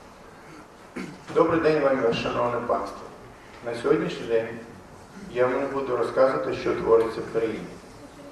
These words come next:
Ви бачите, що дякуючи нашій бездіяльності і допомозі, псевдодопомозі тих сил, які вносять дестабілізацію в нашу країну,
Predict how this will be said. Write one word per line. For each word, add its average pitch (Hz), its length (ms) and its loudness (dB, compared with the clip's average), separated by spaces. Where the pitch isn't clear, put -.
Ви 113 140 2
бачите, 139 420 8
що - 240 -4
дякуючи 127 720 4
нашій 131 240 -4
бездіяльності 110 760 -2
і 123 120 0
допомозі, 127 680 2
псевдодопомозі 113 1000 6
тих 123 120 0
сил, 113 140 2
які 117 260 -6
вносять 120 540 -2
дестабілізацію 127 960 0
в 107 120 -2
нашу 107 300 0
країну, 107 440 4